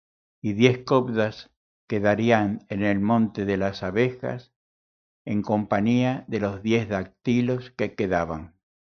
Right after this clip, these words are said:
El nido de tórtolos se uniría al valle vecino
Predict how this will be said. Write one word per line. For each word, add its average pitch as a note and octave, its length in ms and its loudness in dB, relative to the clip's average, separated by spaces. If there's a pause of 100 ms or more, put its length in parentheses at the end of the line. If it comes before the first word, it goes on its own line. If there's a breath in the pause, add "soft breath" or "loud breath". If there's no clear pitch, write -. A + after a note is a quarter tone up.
(1080)
El G2+ 200 -2
nido A#2 320 4
de G#2 160 0
tórtolos A2+ 800 2 (380)
se A2 280 2
uniría A2+ 640 0 (120)
al A2 180 -2
valle G#2 340 0
vecino G2 800 -2